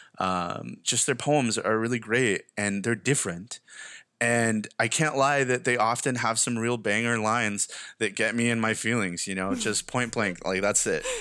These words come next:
Speaker 1: It's, it's kind of incredible. But also, I'm someone that struggles with mental illness and staying positive. And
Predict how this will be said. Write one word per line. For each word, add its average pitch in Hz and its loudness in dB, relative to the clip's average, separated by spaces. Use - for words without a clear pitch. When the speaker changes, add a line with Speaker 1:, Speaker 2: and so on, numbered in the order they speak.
Speaker 1:
It's, - -6
it's 101 -4
kind 123 -2
of 127 -2
incredible. 120 -4
But 117 4
also, 139 2
I'm 110 0
someone 120 2
that 117 -4
struggles 110 0
with 110 -8
mental 104 -6
illness 120 -2
and 90 -8
staying 113 0
positive. 113 -2
And 95 -2